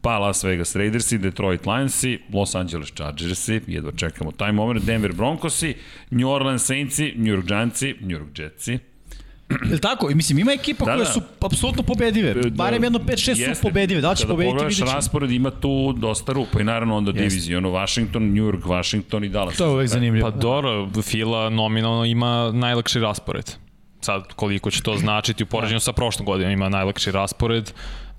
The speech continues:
Speaker 3: Vidimo sad po nekim ekipama, ovo što ti kaže, ima pet, šest koji su realno može da se pobedi.
Speaker 2: Jeste.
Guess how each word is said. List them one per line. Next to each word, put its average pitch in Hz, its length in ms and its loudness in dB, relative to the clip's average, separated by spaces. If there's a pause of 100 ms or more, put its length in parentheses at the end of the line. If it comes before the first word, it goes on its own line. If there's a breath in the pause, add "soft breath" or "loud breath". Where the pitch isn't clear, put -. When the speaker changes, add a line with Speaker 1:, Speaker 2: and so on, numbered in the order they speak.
(240)
Speaker 3:
Vidimo 120 480 0
sad 120 200 -2
po 127 80 0
nekim 117 200 0
ekipama, 117 380 0
ovo 107 140 2
što 104 140 -2
ti 110 200 0
kaže, 104 220 2
ima 127 140 0
pet, 123 240 0
šest 113 300 0
koji 110 220 0
su 113 180 0
realno 113 380 0
može 110 320 2
da 98 80 2
se - 120 -2
pobedi. 117 680 0
Speaker 2:
Jeste. 113 380 0